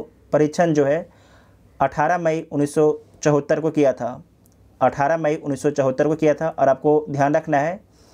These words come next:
कि इसमें जो है प्ल-, जो परमाणु परीक्षण किया गया था उसमें प्लूटोनियम का इस्तेमाल किया गया था। इसे नोट कीजिएगा, पूछा जा सकता है किसका इस्तेमाल किया गया था, तो प्लूटोनियम का इस्तेमाल किया गया था।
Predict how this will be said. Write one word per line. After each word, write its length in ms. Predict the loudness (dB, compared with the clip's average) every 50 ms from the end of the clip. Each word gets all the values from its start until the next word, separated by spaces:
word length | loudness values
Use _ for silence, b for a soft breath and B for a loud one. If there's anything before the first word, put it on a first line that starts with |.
| b b b b b b b b b
कि 400 | 2 4 4 4 2 0 -4 -14 _ _ _ _ _ _ _ -2
इसमें 360 | 0 0 0 2 2 2 2
जो 100 | 4 2 2
है 320 | 2 0 -4 -8 b b b b b b _ _ _ _ _ _ _ _ _ _ _ _ -2
प्ल-, 280 | -2 -2 0 0 0 2
जो 300 | 4 4 4 4 4 2 0 -2 -2
परमाणु 300 | 0 2 2 2 2 2
परीक्षण 300 | 0 0 0 0 -2 -2
किया 180 | 0 2 2 2
गया 160 | 4 2 2
था 100 | 2 0
उसमें 560 | -4 -4 -6 -6 -2 0 0 0 0 -2 -6 b b b b b 0
प्लूटोनियम 500 | 2 2 2 2 2 2 2 2 2 2
का 120 | 2 2 0
इस्तेमाल 440 | 0 -2 -2 0 2 2 2 2
किया 200 | 2 2 0 0
गया 140 | 2 2 0
था। 80 | 0 -2
इसे 160 | -4 -2 0
नोट 160 | 0 0 0
कीजिएगा, 340 | 2 2 2 4 4 4 2
पूछा 300 | 0 -2 -4 -2 2 2
जा 60 | 2
सकता 280 | 2 0 -2 0 0 2
है 220 | 2 0 -2 -6 -12 -8 -4
किसका 240 | -4 -4 0 2 2
इस्तेमाल 320 | 2 2 2 2 2 2 2
किया 160 | 2 2 2
गया 120 | 2 2
था, 140 | 2 0 -2 -2 -4 -10 b b b b b b b b b b b b -4 0
तो 360 | 2 4 4 4 2 -2 -6 -18 -20 -20 -6 -2
प्लूटोनियम 500 | 0 0 2 2 2 2 2 2 2 2
का 100 | 2 0
इस्तेमाल 300 | 0 0 2 2 2 2
किया 200 | 2 2 2 2
गया 120 | 4 2 0
था। 240 | 0 -4 -12 -12